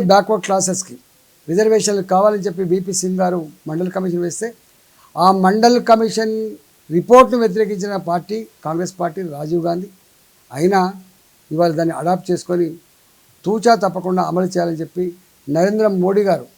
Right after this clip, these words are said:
బీసీ కమిషన్కి చట్టబద్ధత కల్పించి ఇవాళ దేశం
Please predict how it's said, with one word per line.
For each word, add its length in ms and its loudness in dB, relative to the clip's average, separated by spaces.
బీసీ 340 2
కమిషన్కి 400 -2
చట్టబద్ధత 520 -4
కల్పించి 380 -6
ఇవాళ 160 0
దేశం 260 0